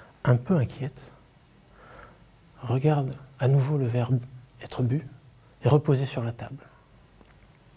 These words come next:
Alors, il peut lui parler. Lui, c'est Jackson. Elle, c'est Ali. En deux mille dix-huit, le film A Star is Born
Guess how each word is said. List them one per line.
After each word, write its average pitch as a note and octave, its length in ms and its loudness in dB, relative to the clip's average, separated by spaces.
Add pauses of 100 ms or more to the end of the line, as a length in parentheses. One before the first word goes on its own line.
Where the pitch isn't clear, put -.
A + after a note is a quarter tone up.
(1800)
Alors, D#3 440 2 (500)
il C3 120 2
peut D3+ 120 2
lui B2 120 2
parler. G2+ 340 -8 (1200)
Lui, B3 180 10
c'est D#3 220 -6
Jackson. A#2+ 340 -6 (680)
Elle, A3+ 220 4
c'est - 180 2
Ali. A2 220 -2 (920)
En D3+ 80 4
deux G3 100 8
mille C4+ 160 6
dix-huit, D#3 480 -2 (400)
le D#3 120 2
film B3 320 2
A D#3 60 0
Star G#3 240 2
is B2 100 -2
Born D3+ 300 0